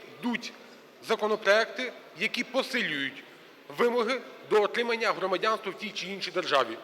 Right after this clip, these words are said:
В деяких країнах ці вимоги є особливо жорсткими. В даних поправках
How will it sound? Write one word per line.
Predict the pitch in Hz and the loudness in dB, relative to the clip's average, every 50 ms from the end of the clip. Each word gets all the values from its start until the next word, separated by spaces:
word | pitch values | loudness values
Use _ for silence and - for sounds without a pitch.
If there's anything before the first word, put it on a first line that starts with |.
| - - - - - - - 131 | -16 -18 -20 -20 -20 -18 -16 -4
В | 135 | 2
деяких | 147 240 269 269 - 247 254 - - | 4 4 4 4 4 0 0 0 0
країнах | 247 254 226 226 254 247 240 220 - - - - - - | -2 -2 -2 -2 0 0 -2 -2 -2 -8 -16 -20 -14 -6
ці | - 202 190 | -4 -2 -2
вимоги | 175 254 240 240 214 196 208 | 0 0 -2 0 0 0 0
є | 196 196 214 | 0 0 0
особливо | 175 190 175 - 196 165 190 220 190 190 | 0 0 -2 -4 -4 -2 -2 0 0 2
жорсткими. | 165 180 180 156 - - - 139 120 107 98 - - - - - - - - - - - - - | 0 0 -2 -4 -4 -4 -2 -2 -2 -4 -6 -10 -16 -20 -20 -20 -20 -20 -20 -20 -20 -20 -12 -2
В | - | 2
даних | 254 262 262 262 262 | 2 4 4 2 2
поправках | 254 240 - - 254 254 - - 240 220 | 0 0 2 4 2 2 2 0 -2 -4